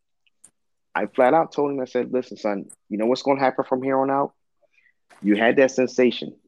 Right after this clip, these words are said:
It's like when you're a kid and you first had soda or a sugary thing and you just keep wanting it, you're gonna keep wanting it. Now it's my job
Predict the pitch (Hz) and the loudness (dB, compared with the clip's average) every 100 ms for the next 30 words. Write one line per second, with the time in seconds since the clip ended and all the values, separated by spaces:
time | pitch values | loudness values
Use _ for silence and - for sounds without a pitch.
0 | _ _ - - - 120 117 123 120 113 | _ _ -4 -2 2 2 2 2 0 2
1 | 135 127 113 104 120 117 123 110 - 123 | 0 2 0 0 2 4 2 2 2 4
2 | 127 131 - - 98 - - 117 127 123 | 4 0 -4 -4 -2 -2 -4 0 0 0
3 | 127 123 123 110 107 104 107 - 127 107 | 0 0 -2 -6 -4 -4 -4 -6 -6 -2
4 | 117 131 143 - _ _ - 120 160 135 | -2 0 -4 -6 _ _ -8 -2 0 0
5 | - 131 113 87 78 - - 104 107 107 | 0 0 2 -2 -6 -14 -4 0 2 0
6 | - 127 160 143 139 | 0 -6 -2 0 2